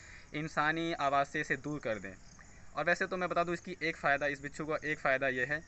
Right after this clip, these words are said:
कि, अ, जो कैंसर बीमारी है उसके सेल्स को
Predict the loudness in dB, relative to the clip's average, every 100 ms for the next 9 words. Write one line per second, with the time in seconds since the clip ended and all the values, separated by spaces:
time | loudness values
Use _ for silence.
0 | -14 -20 -20 -10 -4 0 2 0 -2 -8
1 | -4 0 0 2 2 2 2 0 2 2
2 | 2 0 -4 -4 -16 -18 -10 -10 -4 -2
3 | 0 4 4 2 -6 -8